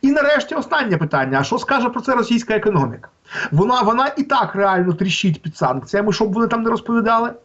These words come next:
А тепер уявіть, що з цієї і так важкої дуже економіки раптом беруть і вилучають пару сотень тисяч чоловіків, е, працездатного віку. Ну, це просто зробити тоді колапс із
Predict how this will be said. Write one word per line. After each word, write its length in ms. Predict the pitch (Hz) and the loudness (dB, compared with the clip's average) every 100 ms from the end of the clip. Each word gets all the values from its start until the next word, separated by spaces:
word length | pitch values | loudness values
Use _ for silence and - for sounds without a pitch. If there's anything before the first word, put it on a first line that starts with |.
| - - - - | -14 -10 -10 -4
А 100 | 202 | -2
тепер 380 | 208 208 269 262 | 0 0 0 2
уявіть, 400 | 240 240 226 175 | 2 4 2 2
що 120 | 196 | 0
з 80 | 165 | -2
цієї 460 | 202 196 196 175 - | 0 2 2 2 0
і 80 | 180 | -2
так 320 | 208 196 151 | 2 0 0
важкої 500 | 143 156 - 156 139 | -2 -2 2 2 2
дуже 240 | 139 131 | 2 0
економіки 600 | 139 202 294 349 233 135 - - - | 0 0 0 0 0 -2 -4 -8 -2
раптом 480 | 202 233 226 208 185 | 0 0 0 -2 0
беруть 360 | 233 330 - | 0 0 -2
і 40 | 202 | 0
вилучають 640 | 208 202 247 262 285 - | 2 0 2 2 2 0
пару 240 | 214 220 | 0 2
сотень 320 | - 214 208 190 | 2 2 2 0
тисяч 260 | 254 277 | 0 0
чоловіків, 640 | - 175 175 160 226 208 202 | 0 2 2 2 0 0 0
е, 260 | 175 165 | 2 2
працездатного 680 | 160 165 170 170 180 185 160 | 0 0 2 2 2 2 4
віку. 280 | 139 117 - _ - - - 170 | 4 0 -10 _ -18 -16 -6 0
Ну, 160 | 262 | 2
це 140 | 285 370 | 2 0
просто 340 | 370 320 311 | 2 2 2
зробити 380 | 220 240 294 - | 2 2 0 0
тоді 200 | 254 247 | 0 0
колапс 520 | - 262 240 - - - - | 2 2 2 0 -10 -14 -4
із 200 | 240 190 | 0 0